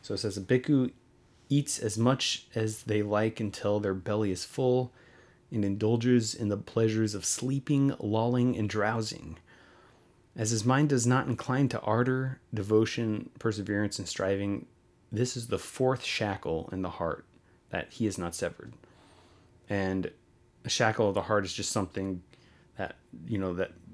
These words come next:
binds the mind like a clenched fist. Um, <clears throat> and a lot of these shackles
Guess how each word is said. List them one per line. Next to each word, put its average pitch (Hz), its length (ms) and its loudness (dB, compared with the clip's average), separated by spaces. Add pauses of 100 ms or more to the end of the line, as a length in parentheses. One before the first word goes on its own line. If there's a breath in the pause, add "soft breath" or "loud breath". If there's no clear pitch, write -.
(140)
binds 113 680 4
the 110 200 -2
mind 110 520 2
like 95 320 -2
a 92 80 -4
clenched - 540 -6
fist. - 680 -2 (720 soft breath)
Um, 87 440 -4 (100)
<clears throat> - 120 -10
and 107 880 4 (640 loud breath)
a 113 80 4
lot 123 220 8
of 120 60 6
these 107 120 2
shackles 101 760 -2